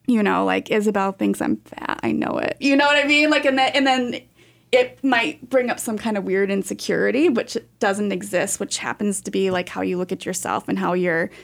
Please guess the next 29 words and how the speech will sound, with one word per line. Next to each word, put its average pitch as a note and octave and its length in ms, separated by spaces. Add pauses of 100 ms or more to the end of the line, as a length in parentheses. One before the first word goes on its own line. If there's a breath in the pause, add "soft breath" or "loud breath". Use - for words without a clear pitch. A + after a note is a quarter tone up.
interpreting G3 640
how F#3 160
other F#3 260
people G#3 320
look G#3+ 160
at B3 220
you. C4+ 320
And - 280 (480 loud breath)
I B3 160
was B3 120
just, A#3+ 200
like, G3 280 (500)
you A#3+ 120
know, G#3 120
thinking C#4 320
about G3 220
all F#3+ 200
these F#3+ 240
different - 340
ways G3 280
that - 140
people - 280
are F#3+ 200
more F#3 260
open G3 360
to, F3+ 360 (720 soft breath)
um, E3+ 460 (120)
seeing G#3 560
this - 420